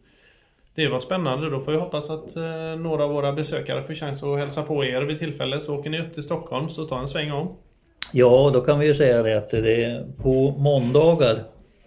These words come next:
Speaker 1: Mm.
Speaker 2: Eh, då har vi också, eh, då har klubben öppet hus. Eller, ja, vi, vi har klubbträffar.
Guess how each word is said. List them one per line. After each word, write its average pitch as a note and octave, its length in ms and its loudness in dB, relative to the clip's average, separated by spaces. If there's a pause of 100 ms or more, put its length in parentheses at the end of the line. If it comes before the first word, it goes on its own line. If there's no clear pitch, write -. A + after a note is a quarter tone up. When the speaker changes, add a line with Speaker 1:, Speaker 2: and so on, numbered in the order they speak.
Speaker 1:
Mm. B2+ 160 -4 (420)
Speaker 2:
Eh, G2+ 480 2
då A#2 140 0
har A#2+ 200 2
vi A2+ 80 6
också, - 420 4 (400)
eh, G#2+ 160 -4
då G#2 120 -2
har A#2+ 140 2
klubben A#2 560 2 (560)
öppet G2+ 400 -2
hus. F#2 220 -6 (580)
Eller, G2 320 -2
ja, F#2+ 260 -2
vi, G#2+ 340 -2
vi A#2+ 100 4
har A#2+ 220 2
klubbträffar. A2 1300 0